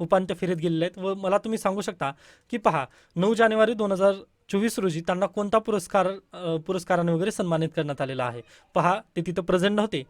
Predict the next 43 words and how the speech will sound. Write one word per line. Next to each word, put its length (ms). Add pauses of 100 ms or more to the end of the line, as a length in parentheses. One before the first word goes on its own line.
(240)
तरी 120
देखील 240
राष्ट्रपतींच्या 880
अंतर्गत 300
त्यांना 240
प-, 160 (140)
सन्मानित 480
तर 60
करण्यात 320
आलेला 220
आहे. 180 (300)
ओके, 260
ते 60
खेळाडूचा 580
एक 140
पुरस्कार 380
आहे, 160 (140)
ते 60
मला 160
तुम्ही 220
नक्की 180
कमेंट 260
सेक्शनमध्ये 380
सांगू 200
शकता. 240 (500)
बाकी 500
आपण 240 (180)
सर्व 240
न्यूज 160
पाहिलेल्या 360
आहेत 160
किंवा 180
ॲडव्हर्टाईज 420
वगैरे 220
दिलेल्या 320
आहेत 100 (340)
व 40
तुम्हाला 280
याच्यापूर्वी 440
पण 140
म्हटलेलं 320
होतं 160
मी 180